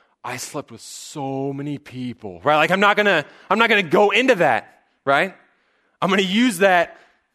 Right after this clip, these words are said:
w-, with discretion, right? Like, maybe I tell that to someone else, right? I use, you know, a certain language, that kind of th-, stuff.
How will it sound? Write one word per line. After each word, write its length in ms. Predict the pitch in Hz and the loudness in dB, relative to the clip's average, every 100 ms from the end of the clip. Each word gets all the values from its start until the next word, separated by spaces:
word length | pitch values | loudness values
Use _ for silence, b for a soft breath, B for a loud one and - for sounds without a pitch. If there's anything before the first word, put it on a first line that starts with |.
| _ | _
w-, 320 | 156 160 156 | -20 -12 -6
with 220 | 175 180 | -2 0
discretion, 560 | 180 - - 247 190 185 | -2 -4 0 0 0 -2
right? 140 | 170 | 0
Like, 120 | 190 | 2
maybe 260 | 185 180 185 | 0 0 0
I 100 | 170 | -2
tell 220 | - 190 | -2 -2
that 100 | 175 | -2
to 80 | 165 | -4
someone 240 | 190 175 180 | -8 -6 -2
else, 260 | 254 220 | -2 0
right? 80 | 156 | 0
I 40 | |
use, 260 | 156 170 156 | 0 -4 -8
you 60 | 139 | -12
know, 280 | 143 139 | -10 -8
a 40 | 135 | -10
certain 260 | - 156 160 | -10 -8 -4
language, 280 | 190 160 | -2 -2
that 100 | 147 | -4
kind 120 | 160 151 | -4 -8
of 60 | |
th-, 160 | 165 147 | -8 -12
stuff. 380 | - 214 156 | -4 -2 -2